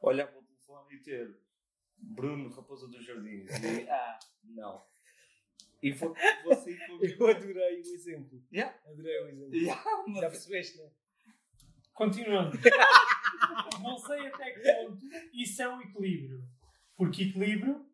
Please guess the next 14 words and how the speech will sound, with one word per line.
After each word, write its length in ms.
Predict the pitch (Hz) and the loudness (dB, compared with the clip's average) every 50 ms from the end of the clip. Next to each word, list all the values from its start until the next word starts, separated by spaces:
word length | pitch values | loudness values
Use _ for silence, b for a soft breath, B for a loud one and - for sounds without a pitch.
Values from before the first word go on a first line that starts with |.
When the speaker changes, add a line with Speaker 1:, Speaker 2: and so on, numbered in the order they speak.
| _ _ | _ _
Speaker 3:
é 80 | 185 175 | -4 -2
uma 160 | 185 196 196 | -2 -2 -2
constância. 600 | 208 202 - - 233 214 202 190 - - 170 151 131 - - - _ _ _ _ _ _ _ _ _ _ _ _ _ _ _ _ _ _ _ - | -2 -4 -4 -2 -2 0 0 -2 -4 -8 -12 -12 -12 -14 -16 -18 _ _ _ _ _ _ _ _ _ _ _ _ _ _ _ _ _ _ _ -2
É 80 | - 147 | 2 2
uma 120 | - 170 175 | 4 4 2
Speaker 1:
Uma 100 | 175 190 | 2 0
Speaker 3:
linha. 160 | 190 190 190 | -4 -4 -8
Speaker 1:
constância? 320 | 196 226 - - - - - _ _ | -10 -12 -14 -16 -18 -18 -20 _ _
Uma 100 | 120 123 | -20 -18
Speaker 3:
Sim. 160 | - - 190 180 | -12 -10 -8 -8
Speaker 1:
constância. 380 | - - 120 - - - - _ _ _ _ _ _ _ _ _ _ - | -8 -10 -14 -16 -18 -20 -20 _ _ _ _ _ _ _ _ _ _ -6
Speaker 3:
É 40 | |
uma 140 | 180 208 233 - | -4 -2 -2 -2
constância. 680 | 254 247 - 311 311 311 - - 185 139 127 - - | -4 -4 -4 -6 -6 -6 -6 -6 -6 -6 -8 -10 -16